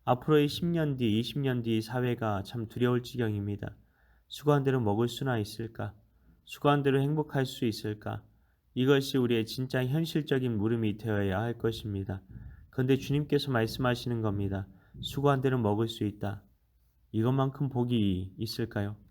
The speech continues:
하나님 아버지, 수고한 대로 먹는 축복에 대해 우리가 깨닫게 하시니 감사드립니다. 수고한 대로 먹을 수 있는 축복을 하나님의 자녀들에게 주신다고 하셨습니다.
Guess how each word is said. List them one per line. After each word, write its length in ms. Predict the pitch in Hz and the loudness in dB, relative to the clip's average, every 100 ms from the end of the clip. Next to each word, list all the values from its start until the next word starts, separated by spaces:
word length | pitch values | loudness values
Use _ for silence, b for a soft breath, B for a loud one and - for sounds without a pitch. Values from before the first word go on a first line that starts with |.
| _ _ _ b b b b b | _ _ _ b b b b b
하나님 300 | 139 147 143 | 2 4 6
아버지, 680 | 127 123 120 120 101 98 107 - - | 4 2 0 2 2 -2 -6 -16 -18
수고한 460 | - 175 170 165 | -4 0 2 2
대로 180 | 151 147 | 2 2
먹는 320 | 131 123 127 | 4 2 0
축복에 440 | 123 - 147 131 127 | -2 -4 -2 2 2
대해 160 | 117 | 2
우리가 340 | 110 107 110 107 | 2 2 0 0
깨닫게 400 | 127 131 123 120 | 0 -2 -2 -4
하시니 640 | 110 - 107 98 110 147 - | -4 -4 -2 -2 -2 -4 -4
감사드립니다. 960 | 104 104 107 101 104 101 101 - 104 b b b b b b | -4 -2 -2 -2 -4 -4 -4 -6 -10 b b b b b b
수고한 400 | - - 147 156 | -10 0 4 4
대로 160 | 151 147 | 4 2
먹을 300 | 131 127 143 | 4 4 2
수 140 | 139 | 0
있는 160 | 143 135 | -2 -2
축복을 460 | 135 - 139 127 123 | -4 -2 0 2 2
하나님의 420 | 123 147 143 131 | 2 0 2 0
자녀들에게 580 | 127 117 120 117 120 110 | 0 -2 0 0 2 0
주신다고 580 | - 117 - 113 110 107 | -2 -8 -4 0 0 0
하셨습니다. 720 | 107 113 107 110 104 101 98 | 0 -2 -6 -6 -6 -6 -8